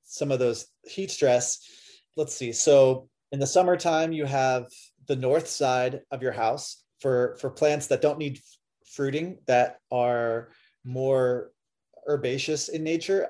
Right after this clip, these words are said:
I actually really like growing certain things on the north side of my house because I know that that's gonna stay cool in the summer. It's not gonna be baking in the heat. And you can even grow things like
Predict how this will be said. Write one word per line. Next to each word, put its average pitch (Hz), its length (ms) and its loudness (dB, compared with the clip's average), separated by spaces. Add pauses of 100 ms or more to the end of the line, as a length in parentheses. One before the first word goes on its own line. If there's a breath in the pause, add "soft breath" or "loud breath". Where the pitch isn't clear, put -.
I 156 180 2
actually 147 320 0
really 143 240 0
like 143 340 -2 (400)
growing 131 580 -6 (440)
certain 170 360 0
things 123 320 -4
on 123 80 -6
the 120 80 -8
north 147 260 0
side 117 260 0
of 107 60 -4
my 107 100 -6
house 110 240 -8
because 120 420 -4 (260 soft breath)
I 131 100 -2
know 143 120 0
that 135 180 4
that's 143 180 2
gonna 135 180 -2
stay 123 220 -2
cool 143 300 0
in 135 60 -2
the 117 80 -4
summer. 147 280 -4
It's - 160 -6
not 123 160 -8
gonna 131 140 -6
be 117 300 -4
baking 123 380 -2
in 110 80 -8
the 107 80 -10
heat. 151 320 -8 (120)
And 151 80 0
you 196 80 0
can 220 100 -4
even 190 180 2
grow 190 140 8
things 180 360 -2
like 139 240 2